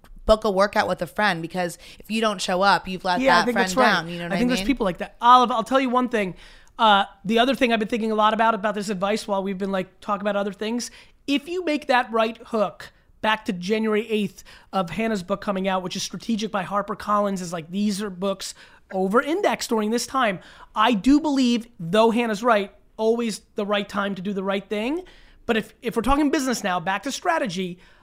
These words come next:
Speaker 2: I do believe that if you did something where the opening for whatever service you wanna sell goes from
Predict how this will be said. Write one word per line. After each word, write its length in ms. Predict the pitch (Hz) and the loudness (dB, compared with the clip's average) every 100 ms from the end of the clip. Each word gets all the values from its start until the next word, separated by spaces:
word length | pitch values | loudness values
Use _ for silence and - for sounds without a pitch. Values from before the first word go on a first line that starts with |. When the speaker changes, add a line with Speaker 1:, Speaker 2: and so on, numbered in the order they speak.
| _ | _
Speaker 2:
I 140 | 226 226 | 0 0
do 220 | 190 269 | 2 0
believe 380 | 320 285 262 202 | 0 0 0 0
that 120 | 208 | -2
if 140 | 202 214 | -4 -2
you 120 | 226 | -2
did 240 | 185 254 | 0 -4
something 480 | - 226 196 208 196 | 0 0 0 -2 -4
where 320 | 196 202 196 - | -2 0 0 -4
the 220 | 185 220 - | -4 -4 0
opening 520 | 262 311 311 330 330 294 | 2 4 2 0 -2 -2
for 140 | 254 | -2
whatever 320 | 233 247 269 | -2 -2 -2
service 460 | 262 - 269 240 - | -6 -4 -4 -4 -4
you 80 | 240 | -2
wanna 220 | 226 233 | -2 -2
sell 500 | 226 240 214 170 147 _ _ _ _ _ _ _ _ | -4 -2 -2 -2 -8 _ _ _ _ _ _ _ _
goes 280 | 233 247 233 | 2 2 2
from 300 | 247 208 196 | -2 -2 -4